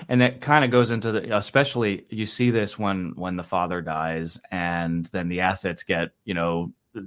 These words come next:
divided up amongst the family, which itself is a French revolutionary principle. Um,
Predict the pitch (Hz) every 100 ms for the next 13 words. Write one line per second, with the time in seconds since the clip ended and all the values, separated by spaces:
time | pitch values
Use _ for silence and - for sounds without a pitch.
0 | 104 104 87 90 90 87 90 87 85 85
1 | - - - 90 85 87 92 95 90 -
2 | 107 101 98 90 - 95 87 95 90 92
3 | 92 98 92 87 87 87 85 - - -
4 | _ 107 98 95 87 87 87 - 90 90
5 | 87